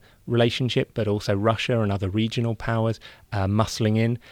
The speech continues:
And I think that translates into instability, uh, and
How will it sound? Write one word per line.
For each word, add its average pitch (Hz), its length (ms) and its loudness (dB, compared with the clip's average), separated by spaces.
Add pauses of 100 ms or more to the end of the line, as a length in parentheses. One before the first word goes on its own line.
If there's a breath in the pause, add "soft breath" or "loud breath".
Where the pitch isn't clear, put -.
(220 loud breath)
And 110 100 2
I 101 40 2
think 110 240 2
that 117 200 0
translates 110 720 -2
into 101 380 -2
instability, 127 720 0 (300 soft breath)
uh, 101 300 0 (100)
and 101 340 0